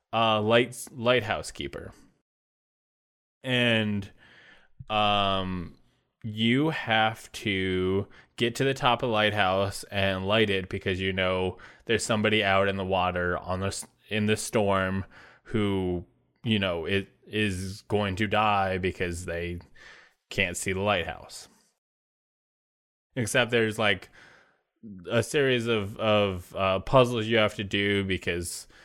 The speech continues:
uh, like, the door is locked, you have to find the key and stuff. But the real, like, interesting thing about this is, so you're a puppet lighthouse, um, keeper, and in your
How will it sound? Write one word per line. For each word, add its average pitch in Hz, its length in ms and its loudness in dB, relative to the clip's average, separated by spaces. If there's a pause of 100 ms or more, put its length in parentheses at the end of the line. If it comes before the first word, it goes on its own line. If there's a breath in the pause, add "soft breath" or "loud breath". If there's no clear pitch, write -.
(440 loud breath)
uh, 85 220 -2
like, 85 240 -8
the 120 80 -10
door 185 240 0
is 139 120 0
locked, 131 420 2
you 123 60 0
have 107 80 -4
to - 60 -16
find 127 180 2
the 107 40 0
key 110 560 0
and 90 220 -6
stuff. - 440 -8 (380 loud breath)
But 120 120 2
the 123 100 0
real, 156 260 2
like, 107 340 -2
interesting 120 460 2
thing 101 140 2
about 104 280 6
this 87 340 -4
is, 101 460 0 (360 soft breath)
so - 140 -6
you're 135 300 2
a - 40 -2
puppet 160 400 0
lighthouse, 101 720 0
um, 92 520 -2 (100)
keeper, 98 580 -2 (420 loud breath)
and 110 320 0
in 156 260 2
your 123 640 2